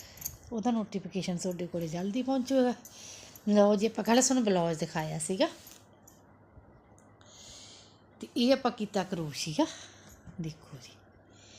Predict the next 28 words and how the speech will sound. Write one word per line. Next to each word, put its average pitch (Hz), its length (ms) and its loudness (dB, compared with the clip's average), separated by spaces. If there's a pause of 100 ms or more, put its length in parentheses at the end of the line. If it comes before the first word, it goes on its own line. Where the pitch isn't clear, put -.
(380)
ਇਹ 214 120 0
ਆਪਾਂ 220 140 -2
ਕਰੋਸ਼ੀਆ 165 480 -6
ਕੀਤਾ 156 300 -10
ਬਲਾਊਜ਼ 147 440 -8
ਦਾ। 262 100 0 (1300)
ਤੇ 160 380 -4 (200)
ਮੈਂ 196 200 -2
ਕਿਹਾ 190 200 -6
ਵੀ 185 120 -4
ਮੈਂ 175 220 -4
ਵੀ 190 80 -4
ਦਿਖਾਵਾਂ 175 460 -4
ਤੁਹਾਨੂੰ। 180 320 -4 (720)
ਤੇ 247 120 4
ਹੁਣ 220 160 2
ਆਪਾਂ 202 180 2
ਕਰੋਸ਼ੀਆ 190 440 0
ਤੁਹਾਨੂੰ 190 200 -4
ਕਰਨਾ 185 360 0
ਦੱਸਦੇ 170 440 -2
ਹਾਂ 165 80 -6
ਵੀ 220 100 -2
ਆਪਾਂ 262 160 -4
ਕਿੱਦਾਂ 185 320 -2
ਕਰੋਸ਼ੀਆ 165 460 -6
ਕਰਨਾ 147 400 -10
ਗਾ। 226 140 -6